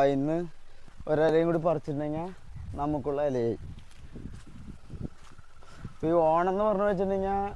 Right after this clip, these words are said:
നമ്മള് പ്ലേറ്റിലല്ല ഭക്ഷണം കഴിക്കണ്ടേ, ശരിക്കും പറഞ്ഞാൽ വാഴൻ്റെ ഇലയിൽ തന്നെ ഭക്ഷണം കഴിക്കണം. നമ്മളപ്പോഴല്ലേ കഴിക്കാറുള്ളൂ വാഴൻ്റെ ഇലയിൽ, സാധാരണ നമ്മളെപ്പോഴും പ്ലേറ്റിലല്ലേ കഴിക്കുക. അപ്പൊ ഈ നല്ല ദിവസത്തിന് വാഴൻ്റെ ഇലയിൽ കഴിക്കുമ്പോ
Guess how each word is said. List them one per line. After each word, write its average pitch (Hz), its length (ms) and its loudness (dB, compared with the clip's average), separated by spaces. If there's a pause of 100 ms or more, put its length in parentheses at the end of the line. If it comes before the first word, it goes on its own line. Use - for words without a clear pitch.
(220)
നമ്മള് 165 260 0 (220)
പ്ലേറ്റിലല്ല 156 600 0
ഭക്ഷണം 131 260 -4
കഴിക്കണ്ടേ, 117 320 -6
ശരിക്കും 135 220 -4
പറഞ്ഞാൽ 151 200 -2
വാഴൻ്റെ 127 340 0
ഇലയിൽ 139 180 -2
തന്നെ 135 200 0
ഭക്ഷണം 113 240 -2
കഴിക്കണം. 104 300 -4 (560)
നമ്മളപ്പോഴല്ലേ 165 640 4
കഴിക്കാറുള്ളൂ 143 520 6 (680)
വാഴൻ്റെ 143 380 8
ഇലയിൽ, 127 200 4 (320)
സാധാരണ 139 520 8
നമ്മളെപ്പോഴും 170 540 8
പ്ലേറ്റിലല്ലേ 156 480 8
കഴിക്കുക. 117 300 4 (800)
അപ്പൊ 135 180 4 (480)
ഈ 143 60 0 (120)
നല്ല 147 140 4 (100)
ദിവസത്തിന് 170 360 4 (760)
വാഴൻ്റെ 147 380 10
ഇലയിൽ 156 200 6
കഴിക്കുമ്പോ 147 380 6